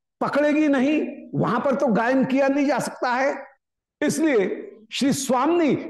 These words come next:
बीच में कूद पड़ी और श्री स्वामिनी ने श्री ललिता के स्वर में अपने स्वर को मिलाया और उसे कुछ और ऊंचा ले जाकर के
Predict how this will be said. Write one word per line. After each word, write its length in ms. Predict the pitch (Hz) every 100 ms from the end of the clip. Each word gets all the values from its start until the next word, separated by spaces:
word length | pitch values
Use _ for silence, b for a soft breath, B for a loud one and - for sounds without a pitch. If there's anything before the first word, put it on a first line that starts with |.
| -
बीच 280 | 277 240
में 140 | 214 247
कूद 340 | 240 233 156
पड़ी 180 | 160 135
और 1300 | - - _ _ _ _ _ _ _ _ _ _ 196
श्री 200 | - 262
स्वामिनी 480 | - 254 262 339 277
ने 160 | 180 - - - B B
श्री 200 | - 277
ललिता 640 | 208 190 240 269 - 285
के 200 | - 508
स्वर 340 | - - 247 247
में 160 | 254
अपने 440 | 262 170 - 233 233
स्वर 300 | - 226 226
को 140 | 233
मिलाया 560 | 190 208 226 277 302 180 - - -
और 80 | 226
उसे 360 | 262 - 302 294
कुछ 440 | - - 339 -
और 420 | 170 240 302 349
ऊंचा 420 | 294 262 262 269
ले 180 | 262 240
जाकर 380 | 233 226 240 233
के 240 | - 190